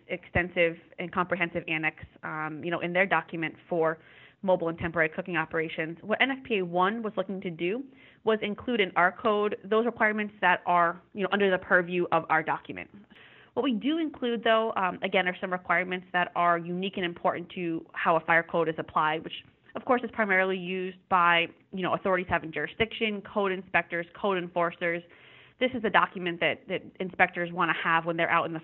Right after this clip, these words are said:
field, you know, doing inspections on these types of, of vehicles or facilities or operations. So we cover some requirements,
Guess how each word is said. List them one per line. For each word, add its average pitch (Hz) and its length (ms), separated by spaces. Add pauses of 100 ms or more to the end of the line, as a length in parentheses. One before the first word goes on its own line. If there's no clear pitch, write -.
field, 165 380 (420)
you 233 80
know, 208 40
doing 277 200
inspections 170 540
on 156 100
these 160 220
types 156 180
of, 156 160 (120)
of 156 160 (200)
vehicles 165 540
or 156 60
facilities 165 560
or 156 60
operations. 156 760 (560)
So 240 120
we 277 100
cover 233 340
some 202 120
requirements, 175 600